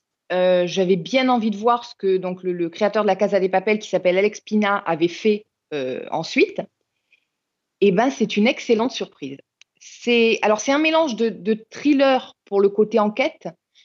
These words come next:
et de drama psychologique. Et en fait, ça reprend un petit peu, c'est, c'est une sorte de dit-affaire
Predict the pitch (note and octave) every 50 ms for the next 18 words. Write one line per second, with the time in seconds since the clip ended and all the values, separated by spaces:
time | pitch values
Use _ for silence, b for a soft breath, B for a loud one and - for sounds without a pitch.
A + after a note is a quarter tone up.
0 | b b _ _ F#3 G3+ F#3 E3+ A3+ G3+ F3+ A#3 A3+ C4+ C#4+ D4+ D#4 D4+ - -
1 | C4 A3 - A#3 G#3 G#3 - F#3+ A#3 D#4 - _ - G3+ _ _ _ _ _ _
2 | _ _ _ _ _ F#3 A3 A3 - _ - A3+ A#3+ G#3+ - G4 - - - C4
3 | A3 B3 C4 C4 - E4+ E4+ D#4+ E4 - - A#3 - _ - D4 D#4+ C#4 D4+ -
4 | _ _ _ _ _ _ _ _ _ _ - - - - G3 - C4+ C4+ C4 -
5 | - E4+ E4 B3 G#3 A3+ G#3+ G3 A3+ D#4 C#4+ - - - F#3+ D#3 -